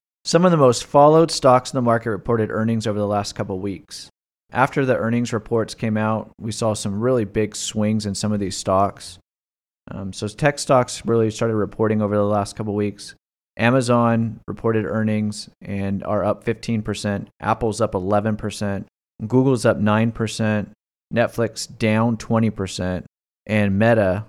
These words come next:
old school Facebook, is down twenty-six percent. Maybe the metaverse already blew up. Uh, but what's going on here with these big stocks?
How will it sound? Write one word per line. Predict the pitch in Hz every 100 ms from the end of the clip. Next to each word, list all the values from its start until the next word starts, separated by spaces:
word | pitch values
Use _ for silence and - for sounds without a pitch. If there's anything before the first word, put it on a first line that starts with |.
| -
old | 101 104
school | - 113 101
Facebook, | - 110 - 95 92 - _ _ _ _ -
is | 98
down | 120 107
twenty-six | 101 110 101 - 120 110
percent. | - 95 101 98 -
Maybe | 104 110 113
the | 104
metaverse | 107 107 101 101 -
already | 101 101
blew | 87 101 98
up. | 104 101 - _ - - - _ -
Uh, | 104 101 101
but | 87 104 117
what's | 123 135
going | 160 135
on | 123
here | 127 110
with | 104
these | 101
big | 92 104 -
stocks? | - 101 78 - -